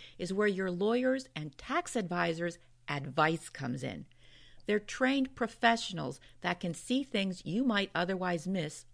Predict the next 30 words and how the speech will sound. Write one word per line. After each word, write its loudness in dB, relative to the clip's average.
without -2
their -4
advice. -10
And 0
because 2
they're 2
trained -2
professionals, -6
their 2
time 2
is -6
valuable 2
and -2
expensive, 0
which 0
is 2
why 4
if 0
you're 2
prepared -2
when 0
you 0
meet 0
with -6
them -2
and -2
have 6
a 4
better 2
understanding 2